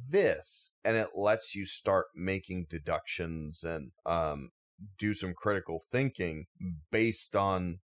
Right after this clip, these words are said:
observation of the world and the universe around you. S-, and some games don't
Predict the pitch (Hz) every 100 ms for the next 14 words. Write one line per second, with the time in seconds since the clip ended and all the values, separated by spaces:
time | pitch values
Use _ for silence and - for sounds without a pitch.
0 | - 107 92 90 80 92 127 123 92 82
1 | 78 - 87 92 90 85 _ _ 107 90
2 | 80 87 101 95 90 90 85 78 82 98
3 | 95 87 85 - 82 90 95 92 87 87
4 | - _ - - 110 104 95 - 127 127
5 | 110 107 98 92 82 82 - 104 98